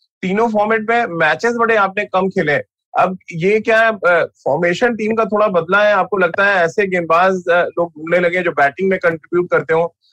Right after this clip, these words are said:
अ, इस वजह से फॉर्मेशन बदला और फिर, अ,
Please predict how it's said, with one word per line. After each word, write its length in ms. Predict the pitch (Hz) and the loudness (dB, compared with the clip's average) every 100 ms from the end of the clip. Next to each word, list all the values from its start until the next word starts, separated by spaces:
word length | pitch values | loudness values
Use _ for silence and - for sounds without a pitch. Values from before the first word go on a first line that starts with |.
| _ | _
अ, 60 | 156 | 0
इस 280 | 147 165 165 | 0 0 -2
वजह 220 | 185 185 | 0 0
से 140 | 185 196 | 0 -2
फॉर्मेशन 480 | 170 151 151 190 180 | -2 -2 -2 -2 -2
बदला 360 | 170 180 180 | 0 2 2
और 140 | 175 170 | 2 0
फिर, 340 | 190 175 170 - _ | -2 -2 -4 -6 _
अ, 40 | - | -2